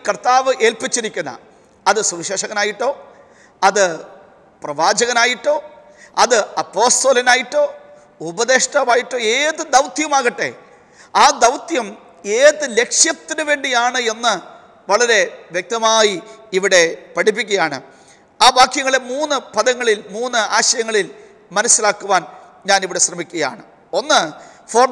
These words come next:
the equipments of spiritual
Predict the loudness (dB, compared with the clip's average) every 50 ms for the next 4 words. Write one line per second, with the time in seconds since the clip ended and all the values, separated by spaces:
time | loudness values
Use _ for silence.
0 | 0 -2 -2 -2 -4 -6 -12 -20 -20 -20 -20 _ _ _ _ _ _ _ _ -8
1 | -4 -4 -4 -2 -4 -6 -6 -2 0 -2 -2 0 -4 -8 -8 -8 -4 -2 -2 -2
2 | -2 -4 -6 -14 -18 -20 -20 -20 -20 -20 _ _ -16 -16 -14 _ -6 -4 -4 -4
3 | 0 0 0 2 2 0